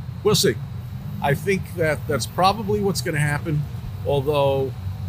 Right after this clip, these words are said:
beyond the Supreme Court determination, it makes sense to keep an agency like the C F P B, or to create an agency like the C F P B,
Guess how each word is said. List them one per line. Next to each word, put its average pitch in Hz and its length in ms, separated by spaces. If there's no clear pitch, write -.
beyond 170 520
the 170 80
Supreme 156 480
Court 151 220
determination, 123 960
it 120 100
makes 123 300
sense - 800
to - 80
keep - 260
an 127 120
agency 143 480
like 127 260
the 120 80
C 123 240
F 120 80
P 117 120
B, 110 200
or 104 100
to - 160
create 170 400
an 101 100
agency 101 420
like 98 200
the - 60
C 107 200
F 92 80
P 104 100
B, 98 180